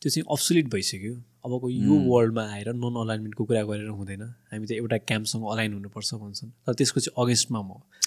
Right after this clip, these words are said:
Speaker 2: न्युट्रल हुनु हुँदैन, न्युट्रल हुनु
Speaker 1: हुनु
Speaker 2: हुँदैन भनेर भन्छ आजकल।
Speaker 1: भन्छ।
Speaker 2: And म पनि I believe like न्युट्रल हुनुपर्छ।
Speaker 1: हुनुपर्छ, राइट।
Speaker 2: Yeah, on, a, a country like ours, we cannot afford to be making enemies।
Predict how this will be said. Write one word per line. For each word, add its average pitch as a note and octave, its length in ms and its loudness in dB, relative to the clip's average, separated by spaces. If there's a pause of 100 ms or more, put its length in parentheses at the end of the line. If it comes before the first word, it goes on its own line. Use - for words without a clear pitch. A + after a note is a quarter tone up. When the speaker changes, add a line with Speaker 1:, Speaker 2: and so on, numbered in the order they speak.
Speaker 2:
न्युट्रल B2 300 8
हुनु G2 160 6
हुँदैन, E2 420 0
न्युट्रल D3 360 10
हुनु G#2+ 140 10
Speaker 1:
हुनु A2+ 120 10
Speaker 2:
हुँदैन A#2 240 8
भनेर A2+ 200 8
भन्छ F2 260 4
आजकल। A#2+ 260 4
Speaker 1:
भन्छ। A#2 220 6 (380)
Speaker 2:
And C3 120 6
म D3+ 160 4
पनि A3 160 2
I C3 140 6
believe A#2+ 260 4
like C3 140 6
न्युट्रल A#2+ 300 4
हुनुपर्छ। G2 500 4 (300)
Speaker 1:
हुनुपर्छ, C3 420 6
राइट। G2+ 160 -4
Speaker 2:
Yeah, F#2 260 6
on, B2+ 160 8 (120)
a, - 260 2
a F2 220 4
country E3+ 360 8
like C#3 280 12
ours, A2+ 440 10
we A2 120 4
cannot F#3+ 240 -2
afford C#3+ 380 4
to C3+ 60 0
be A#2+ 120 0
making G#2 360 2
enemies। A#2 360 0